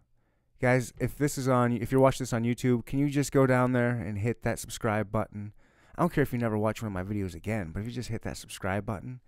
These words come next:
Same with iTunes, Spotify, uh, Stitcher, Google Play, all that stuff. If you guys are listening, uh, it would be really cool. I know it's a pain in the ass. Trust me, I know.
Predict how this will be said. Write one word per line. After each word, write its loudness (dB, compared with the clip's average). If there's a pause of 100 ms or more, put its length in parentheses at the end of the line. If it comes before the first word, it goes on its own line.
(320)
Same 0
with 0
iTunes, -2 (280)
Spotify, 2 (540)
uh, 0
Stitcher, 0
Google 2
Play, 0
all 6
that 2
stuff. -4
If -10
you -2
guys 2
are -2
listening, -2 (760)
uh, 0
it -2
would -2 (140)
be 2
really 4
cool. 2
I 2
know 4
it's 0
a -6
pain -2
in -4
the -2
ass. -2
Trust -2
me, -6
I -4
know. -4